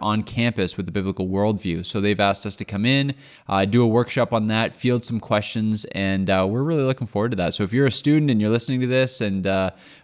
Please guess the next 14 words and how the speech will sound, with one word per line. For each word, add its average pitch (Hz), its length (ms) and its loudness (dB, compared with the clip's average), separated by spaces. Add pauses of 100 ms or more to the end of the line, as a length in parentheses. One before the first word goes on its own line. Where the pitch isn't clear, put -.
even 220 180 2
if 214 100 -2
you're 135 60 0
not 143 160 0
a 135 60 -4
student, 92 320 -4
if 87 100 -10
you're 113 80 -4
in 104 60 -2
the 101 120 0
area, 104 300 2
we'd, 92 320 0
uh, 92 40 2
uh, 87 580 0